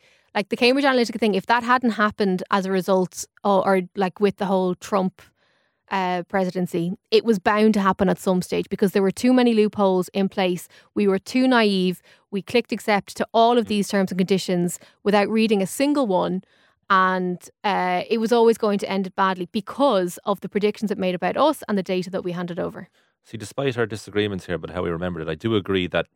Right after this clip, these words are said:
Speaker 2: part two of Facebook's life has been the kind of cynical, sinister part of it.
Speaker 1: Mm.
Speaker 2: But I,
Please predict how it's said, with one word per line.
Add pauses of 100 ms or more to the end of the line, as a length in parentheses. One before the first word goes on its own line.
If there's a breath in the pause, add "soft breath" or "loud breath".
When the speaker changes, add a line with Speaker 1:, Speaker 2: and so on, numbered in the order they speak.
(120)
Speaker 2:
part
two
of
Facebook's
life (840)
has
been
the
kind
of
cynical, (180)
sinister
part
of
it. (100)
Speaker 1:
Mm.
Speaker 2:
But
I,